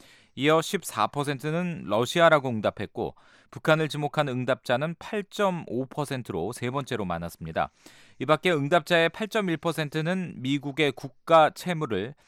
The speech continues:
칠점구 퍼센트는 국내 테러 분자를 최대 위협으로 꼽았습니다. 지난주 말레이시아에서 미국 전직 관리들과 북한 외교관들의 접촉이 있었죠.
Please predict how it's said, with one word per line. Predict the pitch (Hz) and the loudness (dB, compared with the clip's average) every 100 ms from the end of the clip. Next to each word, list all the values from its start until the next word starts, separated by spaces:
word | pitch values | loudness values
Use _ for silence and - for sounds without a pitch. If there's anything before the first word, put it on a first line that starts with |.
| _ _ | _ _
칠점구 | - - 226 226 202 185 - | -12 -8 -4 -2 -2 -2 -4
퍼센트는 | 143 135 127 123 170 135 - | -4 -4 -6 -6 -6 -6 -10
국내 | - 131 139 147 | -6 -4 0 0
테러 | - - 196 185 | -2 -6 -4 -2
분자를 | 151 123 117 85 69 _ _ | -4 -2 0 -2 -4 _ _
최대 | - 175 160 | -8 -6 -2
위협으로 | 151 95 104 131 123 104 85 | -2 -4 -4 -2 -2 -2 -6
꼽았습니다. | - 117 - - 65 64 - _ _ _ _ _ _ _ _ _ _ _ _ _ _ _ _ _ _ _ _ _ _ _ - | -6 -6 -6 -10 -12 -12 -14 _ _ _ _ _ _ _ _ _ _ _ _ _ _ _ _ _ _ _ _ _ _ _ -14
지난주 | - 165 175 185 185 185 160 | 0 2 2 4 4 4 4
말레이시아에서 | 127 151 175 160 175 165 160 190 | 4 6 4 4 4 4 4 0
미국 | 147 165 208 | 0 -2 -2
전직 | - 156 147 175 - | 0 0 2 0 2
관리들과 | 160 156 151 147 147 | 2 4 2 2 2
북한 | 170 127 175 156 | 0 0 0 2
외교관들의 | 135 135 147 135 123 120 | 0 0 0 0 0 -2
접촉이 | 107 101 - 151 123 117 92 - | -4 -6 -6 -4 -2 -2 -4 -10
있었죠. | 101 95 - 107 90 | -6 -6 -4 -4 -4